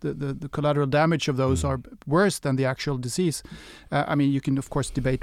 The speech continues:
Speaker 1: whether that is true or not, but, but he said that when this happened, uh, well, you, you explained this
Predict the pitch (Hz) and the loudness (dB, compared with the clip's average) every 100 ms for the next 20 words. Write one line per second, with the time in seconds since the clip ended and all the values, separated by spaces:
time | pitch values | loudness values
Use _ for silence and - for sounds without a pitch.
0 | - 139 131 127 120 - 170 139 147 143 | -2 -2 0 0 -2 0 2 4 2 0
1 | - 135 - - _ _ _ - - 143 | -4 -6 -8 -20 _ _ _ -12 -4 0
2 | 175 165 185 185 151 143 - - - - | 0 2 2 4 4 2 0 -18 -20 -20
3 | - - 180 208 - 160 151 156 156 - | -20 -2 2 2 2 0 2 0 2 -2
4 | - 294 143 139 139 139 147 - 269 - | -4 -4 0 0 0 0 -2 -6 -10 -4
5 | 160 156 156 - - 160 147 - 175 160 | -2 0 0 -2 -2 0 0 0 2 4
6 | 143 - | 2 -2